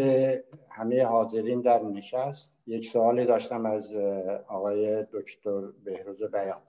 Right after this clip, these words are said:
اخیراً این، اه، هفته‌های اخیر، من فکر می‌کنم همین، اه، ماه گذشته بود، یعنی چند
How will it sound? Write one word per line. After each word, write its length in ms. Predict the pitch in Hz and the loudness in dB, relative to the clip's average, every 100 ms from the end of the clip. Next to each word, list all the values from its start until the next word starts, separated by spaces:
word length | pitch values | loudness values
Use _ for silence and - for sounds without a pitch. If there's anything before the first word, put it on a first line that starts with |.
| _ _ _ _ _ _ _ _ _ _ _ _ _ - - - _ _ _ _ | _ _ _ _ _ _ _ _ _ _ _ _ _ -20 -20 -20 _ _ _ _
اخیراً 480 | 131 135 143 143 170 | 4 4 4 6 6
این، 420 | 175 180 175 170 | 6 6 4 4
اه، 520 | 165 143 135 123 123 | 6 8 8 8 4
هفته‌های 480 | 120 - 127 139 151 | 0 2 4 4 6
اخیر، 600 | 131 117 - 139 151 147 | 4 4 0 0 2 2
من 160 | 139 135 | 2 2
فکر 220 | 151 147 | 0 0
می‌کنم 400 | 147 147 143 135 | -2 -4 -2 0
همین، 380 | 139 143 143 - | 0 0 -4 -4
اه، 340 | 117 113 113 | -2 2 2
ماه 540 | 113 110 123 123 143 - | 0 -2 -2 -2 -4 -8
گذشته 640 | 110 104 107 - - 127 | -6 -2 -2 -4 -6 -4
بود، 280 | 127 95 92 | -4 -6 -10
یعنی 260 | 95 98 95 | -10 -10 -10
چند 320 | - 104 107 | -10 -10 -10